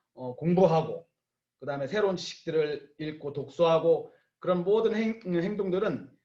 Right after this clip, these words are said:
여러분들이 굉장히 용기를 가질 때 할 수 있는 것들이에요. 그 일상, 일상들이 그렇습니다. 우리는 비록, 어, 사소하고, 어, 매일 거쳐가는 일상이지만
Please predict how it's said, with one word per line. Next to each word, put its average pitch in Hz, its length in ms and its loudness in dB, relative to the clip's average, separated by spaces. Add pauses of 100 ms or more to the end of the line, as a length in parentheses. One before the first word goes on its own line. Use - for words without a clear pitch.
(120)
여러분들이 170 600 -2
굉장히 165 420 -2
용기를 202 420 2
가질 160 300 -6
때 175 80 -2
할 190 80 -2
수 185 120 -10
있는 170 160 -6
것들이에요. 117 580 -12 (360)
그 214 120 -4
일상, 226 480 2
일상들이 220 520 0
그렇습니다. 165 560 -4 (300)
우리는 180 300 -2
비록, 170 360 -4 (240)
어, 143 120 -10
사소하고, 196 960 0 (320)
어, 143 140 -8
매일 156 280 2
거쳐가는 165 480 -2
일상이지만 143 760 -8